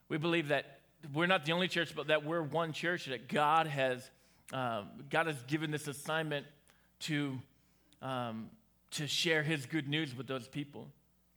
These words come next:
We are going to plant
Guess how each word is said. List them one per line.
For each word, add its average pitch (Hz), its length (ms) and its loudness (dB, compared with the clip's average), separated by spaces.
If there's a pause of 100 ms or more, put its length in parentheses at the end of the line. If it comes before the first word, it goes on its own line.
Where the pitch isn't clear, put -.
(800)
We 214 400 6 (240)
are 202 140 10
going 208 300 6
to 196 300 4
plant 202 440 6